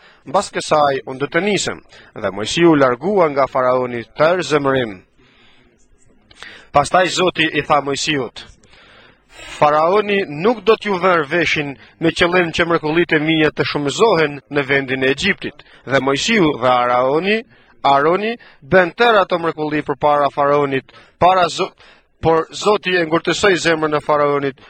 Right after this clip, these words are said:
dhe ky nuk i la bitë e Izraelit të dalin nga vendi i tij. Zoti u foli Mojsiut dhe Aronit në vendin e Egjiptit duke u thënë: Ky muaj do të jetë për ju muaj më i rëndësishëm.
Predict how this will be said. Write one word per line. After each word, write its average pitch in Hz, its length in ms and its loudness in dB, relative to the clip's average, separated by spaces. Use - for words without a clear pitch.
dhe 147 240 0
ky 165 120 2
nuk 214 240 -2
i 196 80 -4
la 160 160 4
bitë 143 320 -4
e 135 80 0
Izraelit 131 420 0
të 135 80 -4
dalin 123 300 0
nga 123 140 0
vendi 147 340 0
i 175 40 -4
tij. 175 240 0
Zoti 143 440 0
u 143 80 -4
foli 160 340 2
Mojsiut 160 480 -2
dhe 151 120 2
Aronit 156 580 -2
në 147 220 -4
vendin 151 320 -2
e 147 80 0
Egjiptit 156 320 -6
duke 160 200 0
u 175 120 4
thënë: 135 300 0
Ky 202 120 0
muaj 196 560 2
do 165 120 -2
të 170 120 0
jetë 180 480 0
për 160 160 0
ju 170 180 2
muaj 185 400 2
më 175 160 -2
i 190 60 2
rëndësishëm. 156 640 -4